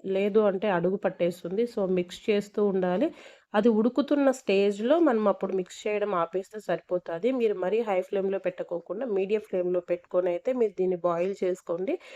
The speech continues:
So మనకు కరెక్ట్‌గా కన్సిస్టెన్సీ వస్తుంది. Just ఒక ఫైవ్ మినిట్స్ ఉడికిస్తే సరిపోతుంది. ఎలాగంటే మనకు ఆనియన్స్ కూడా al-, already ఉడికిపోయాయి కాబట్టి so మనకి పెద్ద టైమ్ పట్టదు. So ఈ విధంగా అయితే ఉడికించుకొనేసి so just ఒక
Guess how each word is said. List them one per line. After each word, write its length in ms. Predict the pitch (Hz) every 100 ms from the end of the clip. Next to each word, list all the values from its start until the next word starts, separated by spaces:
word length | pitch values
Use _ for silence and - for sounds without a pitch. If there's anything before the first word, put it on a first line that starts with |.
| - _
So 100 | - 190
మనకు 300 | 190 190 -
కరెక్ట్‌గా 520 | 185 185 - 196 208
కన్సిస్టెన్సీ 800 | 190 160 - 190 196 180 180 180
వస్తుంది. 560 | 165 - - 180 196 381 - - -
Just 240 | 214 247 285
ఒక 180 | 269 254
ఫైవ్ 300 | 202 196 226
మినిట్స్ 320 | 220 226 -
ఉడికిస్తే 440 | 214 190 220 -
సరిపోతుంది. 800 | 214 180 175 196 190 175 170 185 285 254
ఎలాగంటే 680 | 180 185 196 185 185 269 339 - - _
మనకు 220 | - 202 180
ఆనియన్స్ 320 | 180 202 214
కూడా 200 | - 185
al-, 280 | 175 170 175
already 320 | 185 185 190
ఉడికిపోయాయి 580 | 196 180 170 - 185 185
కాబట్టి 420 | 185 170 180 - 302
so 140 | 349 214
మనకి 340 | 190 175 175 180
పెద్ద 240 | 180 190 -
టైమ్ 280 | 180 180 196
పట్టదు. 420 | 202 185 180 226 339
So 140 | 302 196
ఈ 140 | 190
విధంగా 320 | 190 208 233 233
అయితే 180 | 220
ఉడికించుకొనేసి 920 | 214 180 180 190 - 196 180 190 - 415 480 - - - _
so 120 | 247
just 280 | 220 220 -
ఒక 140 | 233